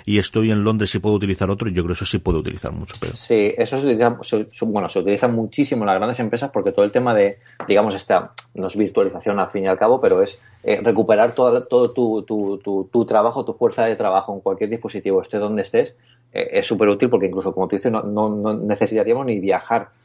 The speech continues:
Speaker 2: Yo podría ir a, a la oficina que tenemos en Londres, que me dejaran un iPad, pongo mi usuario y ya lo tengo ahí, no tengo que desplazar físicamente uno desde allí, porque sería, bueno, pues no tendría ningún sentido.
Speaker 1: Yo esto, como te digo, lo, lo solicitaremos, no sé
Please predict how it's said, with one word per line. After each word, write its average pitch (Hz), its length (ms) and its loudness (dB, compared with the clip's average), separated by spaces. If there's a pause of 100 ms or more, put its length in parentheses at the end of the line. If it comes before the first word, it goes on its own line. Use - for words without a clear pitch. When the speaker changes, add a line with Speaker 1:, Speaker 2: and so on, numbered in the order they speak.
(160)
Speaker 2:
Yo 101 60 -4
podría 95 320 0
ir 98 180 2
a, 92 240 2 (220)
a 113 60 2
la 113 80 4
oficina 107 340 -2
que 107 80 -4
tenemos 107 300 -4
en 107 140 -2
Londres, 135 380 2
que - 80 -4
me 92 100 -4
dejaran 101 320 -2
un 104 140 -2
iPad, 120 280 2
pongo 95 160 -2
mi 101 80 -4
usuario 110 360 0
y - 20 2
ya 117 60 4
lo 98 100 2
tengo 90 220 -4
ahí, 107 100 -4
no 98 100 -4
tengo - 120 -14
que 104 80 0
desplazar 95 520 0
físicamente 98 580 0
uno 98 220 2
desde 98 200 2
allí, 101 240 0 (1000)
porque 92 200 0
sería, 90 400 2
bueno, 87 340 -2
pues - 180 -10
no 78 160 -10
tendría 90 280 -6
ningún 80 200 -6
sentido. - 440 2 (580)
Speaker 1:
Yo 135 260 0
esto, 175 280 0
como 135 160 0
te 117 60 4
digo, 101 120 2
lo, 104 140 2
lo 110 160 0
solicitaremos, 113 800 -2
no 107 160 -2
sé 110 320 -2